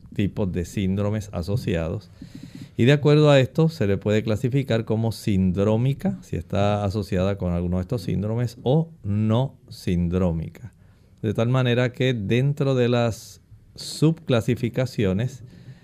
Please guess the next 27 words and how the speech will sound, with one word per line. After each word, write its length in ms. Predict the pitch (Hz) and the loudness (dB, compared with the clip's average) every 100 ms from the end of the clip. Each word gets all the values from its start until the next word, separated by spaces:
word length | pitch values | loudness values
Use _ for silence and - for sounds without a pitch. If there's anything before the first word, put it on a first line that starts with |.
| - - | -20 -10
de 280 | 85 90 98 | -2 2 2
este 240 | 95 113 | 0 -2
tipo 400 | - 104 101 110 | 0 -2 2 0
de 600 | 95 98 98 95 92 87 | 2 2 2 2 2 0
degeneración 1300 | 87 87 104 92 98 95 92 87 - 104 107 156 175 - _ - | -2 0 0 0 0 0 0 -2 -2 0 2 0 0 -6 _ -6
o 180 | 92 92 | -6 -2
cambio 380 | 98 101 104 | -2 2 2
degenerativo 920 | 101 98 95 101 104 101 95 95 107 - _ _ _ - | 2 2 0 0 -2 0 0 0 -2 -8 _ _ _ 0
hereditario 1000 | 107 110 110 107 92 - 98 95 101 110 | 2 4 2 2 0 0 2 2 0 -4
que 120 | 90 | -6
se 100 | 82 | -4
desarrolla 580 | 90 87 95 95 95 95 | -4 -2 -2 0 0 0
en 100 | 90 | 0
la 120 | 90 | -2
retina, 640 | 92 104 - 98 85 110 135 | -2 -4 -2 -2 0 -2 -4
recuerden 340 | - - 90 95 | -8 -4 -4 -4
que 80 | 95 | -2
estamos 300 | 95 90 95 | -2 0 0
hablando 420 | 92 92 95 92 | 0 0 0 0
de 80 | 92 | 0
la 140 | 90 | -2
retinosis 720 | 90 85 87 90 92 104 - - | -4 -4 -2 -2 -4 -6 -8 -10
pigmentaria, 880 | 101 101 123 101 98 92 85 95 131 - - - - - - - - | -8 -6 -4 -4 -4 -4 -2 -2 -4 -8 -20 -20 -20 -20 -20 -20 -2
este 320 | 113 - 139 | -2 0 -2
tipo 440 | 131 127 131 131 | 0 -2 0 0
de 340 | 120 120 123 117 | 2 2 2 0
daño 600 | 95 107 101 92 82 - | 2 2 4 2 0 -6